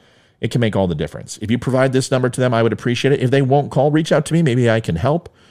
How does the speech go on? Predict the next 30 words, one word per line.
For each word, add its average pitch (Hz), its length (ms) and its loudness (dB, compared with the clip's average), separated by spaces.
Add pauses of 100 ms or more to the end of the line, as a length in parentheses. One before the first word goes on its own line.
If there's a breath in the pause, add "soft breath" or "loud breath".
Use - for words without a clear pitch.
(260 soft breath)
and 101 100 -2
I'll 104 60 2
make 104 180 0
the 98 80 -6
call 90 280 -2
with 107 300 -4
you. 82 280 -6
If - 80 -20
that 113 120 0
doesn't 120 200 0
work, 156 200 2
they 123 120 0
can 120 100 -6
go 127 80 2
to 123 80 0
don't 120 200 2
unfriend 117 300 0
me 113 80 2
dot 110 200 0
com, 131 260 0
click 139 240 -2
on 139 80 0
the 120 60 -2
V 110 120 -2
C - 160 -4
L 92 100 2
link, 107 200 -2
be 104 80 -4
connected 95 420 -4
free 117 480 -2